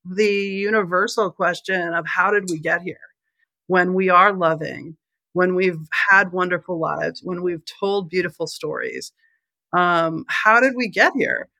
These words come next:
Why are we in a timeline where there's fear that seems to be, um,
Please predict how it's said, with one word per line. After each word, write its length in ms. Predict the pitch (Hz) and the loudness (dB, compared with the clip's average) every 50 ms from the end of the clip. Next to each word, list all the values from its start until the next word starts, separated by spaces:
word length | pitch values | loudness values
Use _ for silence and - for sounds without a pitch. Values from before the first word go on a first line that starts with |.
| _ _ _ | _ _ _
Why 220 | 175 190 202 233 | 2 4 6 6
are 140 | 269 285 277 | 6 6 6
we 140 | 254 254 247 | 4 2 2
in 100 | 294 359 | 2 2
a 80 | 339 | 0
timeline 680 | 330 - - 190 180 180 185 180 180 180 175 165 170 170 | 0 0 0 2 2 2 2 0 0 0 -2 -2 -4 -2
where 440 | 165 165 165 165 165 165 165 160 - _ _ - | -2 2 2 4 4 4 2 0 -4 _ _ 0
there's 480 | 180 175 170 160 156 - - - - - _ _ | 2 2 2 2 -2 -6 -10 -12 -16 -18 _ _
fear 720 | - - 208 202 196 196 202 202 202 196 196 202 202 196 - _ _ _ _ _ _ _ _ - | -10 -8 -6 -4 -4 -2 -2 -2 -2 -2 -2 -4 -6 -12 -20 _ _ _ _ _ _ _ _ -2
that 140 | 185 180 | -2 -2
seems 340 | - - 202 190 190 185 - | -2 -4 -4 -4 -4 -4 -6
to 80 | - 190 | -8 -6
be, 480 | 185 185 175 170 170 165 170 170 165 - - | -4 -2 -2 0 -2 -2 -2 -4 -4 -4 -4
um, 440 | 156 160 - - - - - - | -4 -4 -2 -4 -6 -8 -8 -8